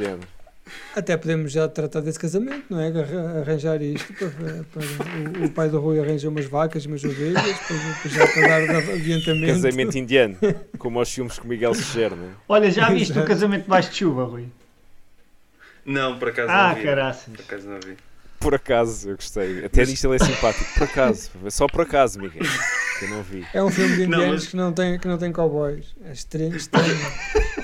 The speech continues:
Speaker 4: Mas deixa só, só responder ao que estavas a dizer, Carlos. É assim, "Ah, muito inteligente e tal." Pá, não. É assim, quando vou, venho para um podcast em que
Speaker 1: Não
Speaker 4: a primeira
Speaker 1: és.
Speaker 4: coisa que eu ouço é Crocodilo Dundee, epá, é claro que uma pessoa consegue fazer isso.
Speaker 1: Não,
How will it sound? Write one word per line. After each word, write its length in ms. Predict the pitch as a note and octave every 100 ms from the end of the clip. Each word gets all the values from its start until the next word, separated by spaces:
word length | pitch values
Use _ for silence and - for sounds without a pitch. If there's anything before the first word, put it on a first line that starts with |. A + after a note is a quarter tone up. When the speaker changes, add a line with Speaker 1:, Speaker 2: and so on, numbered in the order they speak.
| G5+ - - - E4 D#3+
Speaker 4:
Mas 160 | C#3+
deixa 240 | D3 G3 E3+
só, 300 | - D3+ -
só 200 | D#3 D3+
responder 380 | - D#3+ D3 D3+
ao 60 | C#3+
que 100 | D3+
estavas 260 | C#3 C3+
a 60 | C3
dizer, 320 | A#2 A2 G#2
Carlos. 340 | A#2+ G#2+ G#2+ A2
É 80 | A2+
assim, 340 | - G2+ F2+ - - -
"Ah, 540 | D3 F3+ F3+ E3+ E3 D#3 C#3+ -
muito 200 | D3+ D#3+
inteligente 600 | D3 C#3 C3+ A#2+ D3 C#3+
e 60 | C3
tal." 280 | C3+ C#3+ -
Pá, 240 | - B2+
não. 300 | A#2 A2 G2+
É 80 | -
assim, 240 | B2 B2 A2+
quando 200 | C3 C3+
vou, 200 | D3+ D3
venho 200 | C#3+ D3+
para 120 | D3+
um 40 | C#3+
podcast 560 | C#3+ C#3 B2+ A2+ -
em 40 | A2+
que 60 |
Speaker 1:
Não 60 | G2+
Speaker 4:
a 40 |
primeira 240 | G2 F2+ C3+
Speaker 1:
és. 40 | -
Speaker 4:
coisa 280 | C#3+ C3+
que 140 | C3+ C#3+
eu 80 | C3+
ouço 220 | A2+ A#2+
é 60 |
Crocodilo 460 | A2+ B2+ B2 B2+ A#2+
Dundee, 520 | A2+ A2 G#2+ A2 G#2+
epá, 240 | B2+ B2+ G2+
é 100 | F#2+
claro 260 | - A2
que 60 | -
uma 140 | A#2+
pessoa 220 | A#2+ - A#2+
consegue 320 | B2+ B2+ B2
fazer 240 | - B2 B2+
isso. 100 |
Speaker 1:
Não, 80 | G3